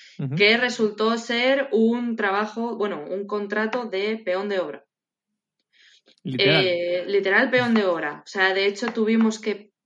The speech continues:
Speaker 2: pelear para que cambiasen peón de obra por peón de arqueología. Y, eh, y, eh, y bueno,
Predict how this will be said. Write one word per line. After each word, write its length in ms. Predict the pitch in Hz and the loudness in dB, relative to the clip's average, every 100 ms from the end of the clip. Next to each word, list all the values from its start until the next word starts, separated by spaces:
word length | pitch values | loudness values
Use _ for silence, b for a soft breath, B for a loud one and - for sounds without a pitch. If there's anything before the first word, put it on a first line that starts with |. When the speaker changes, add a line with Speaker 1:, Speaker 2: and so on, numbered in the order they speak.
| _ | _
Speaker 2:
pelear 680 | - 196 190 190 214 339 381 | -2 2 2 4 4 2 -2
para 240 | 208 190 190 | 0 0 -2
que 120 | 190 | -4
cambiasen 540 | 185 190 208 202 170 | -4 -2 -2 -4 -8
peón 300 | 180 180 185 | -4 -2 -2
de 160 | 175 190 | -2 -2
obra 280 | 208 262 254 | 0 -2 -2
por 180 | 214 220 | -6 -6
peón 260 | 190 190 | -6 -6
de 60 | 175 | -10
arqueología. 680 | 170 170 156 147 165 - _ | -12 -16 -18 -18 -18 -20 _
Y, 200 | 156 147 | -18 -16
eh, 340 | 143 143 139 _ _ _ - - _ _ - - - - _ _ _ | -16 -18 -20 _ _ _ -14 -14 _ _ -18 -16 -14 -16 _ _ _
y, 220 | 170 165 147 | -6 -2 -2
eh, 400 | 139 139 135 139 - | -2 -4 -4 -4 -6
y 80 | 151 | -6
bueno, 200 | 151 | -6